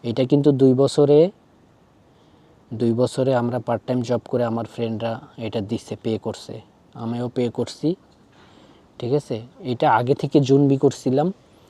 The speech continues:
মনে করেন আমি তো এক বছরে যখন জাপানিজ ল্যাঙ্গুয়েজ স্কুলে আসছি, তখন তো এক বছর টিউশন ফি দিয়ে আসছি, তাই না?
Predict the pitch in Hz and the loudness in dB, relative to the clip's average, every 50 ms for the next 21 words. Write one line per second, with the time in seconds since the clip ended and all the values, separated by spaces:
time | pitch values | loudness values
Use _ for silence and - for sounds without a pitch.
0 | _ _ _ _ - _ _ _ 120 120 123 123 - 135 131 135 131 127 117 120 | _ _ _ _ -20 _ _ _ -4 -4 -2 0 0 2 2 2 2 0 -2 0
1 | 135 139 127 - 135 127 120 127 131 120 - 147 135 131 123 123 131 - - 135 | -2 0 2 2 2 2 2 0 -2 0 2 2 2 2 0 0 -2 -2 0 -2
2 | 123 123 120 131 127 127 120 117 120 120 123 123 127 131 127 - - 131 120 110 | -2 -2 -2 -2 -4 -6 -4 -4 -2 -2 -2 0 0 -2 -2 -2 -2 -2 -2 -2
3 | 104 - - - 101 98 - _ _ _ _ - 127 107 110 117 - 117 110 107 | -4 -8 -12 -14 -14 -16 -16 _ _ _ _ -12 -10 -10 -8 -4 -2 -2 -2 -2
4 | 113 120 - 135 120 - - 127 117 - 127 120 - - 117 113 120 123 131 120 | -4 -4 -4 -6 -6 -2 -2 -4 -2 -2 -6 -6 -4 -4 -4 -2 0 -2 -2 -2
5 | - - - 107 - 120 123 160 170 123 | -6 -8 -12 -8 -6 -4 -4 -4 -4 -6